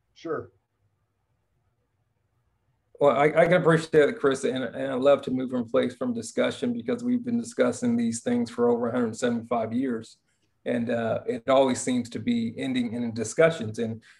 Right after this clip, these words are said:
Speaker 2: when I ask a question, it's, it's, it's, it's, I love the fact that we can always, you know, talk about, you know, the, the individuals that we are representing that we're helping with jobs. But again, if we're gonna talk about equity,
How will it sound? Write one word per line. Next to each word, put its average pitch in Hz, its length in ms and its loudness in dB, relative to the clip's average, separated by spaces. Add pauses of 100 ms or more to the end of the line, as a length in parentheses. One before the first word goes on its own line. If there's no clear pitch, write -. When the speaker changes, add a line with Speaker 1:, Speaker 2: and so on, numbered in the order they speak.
(160)
Speaker 2:
when 139 100 6
I 139 60 8
ask 139 240 6
a 113 100 -8
question, 135 680 2 (280)
it's, - 140 0
it's, - 280 -4
it's, - 280 -6
it's, - 380 -6 (160)
I 127 80 0
love 139 320 6
the 156 80 6
fact 151 380 2
that 123 120 0
we 131 120 -4
can 131 120 -4
always, 131 400 -2 (400)
you 123 100 -4
know, 117 120 0
talk 135 260 4
about, 123 420 0
you 127 80 -4
know, 120 220 -2
the, 113 200 -6
the - 100 -4
individuals 151 720 2
that 117 240 0
we 117 220 -6 (160)
are 123 120 2
representing 120 580 0
that 113 140 -2
we're 113 140 -2
helping 117 340 0
with 110 120 -4
jobs. 131 440 -2
But 117 200 -4 (420)
again, 131 360 2
if 120 200 -4
we're 143 100 0
gonna 151 140 2
talk 147 280 0
about 127 280 -2
equity, 120 480 -6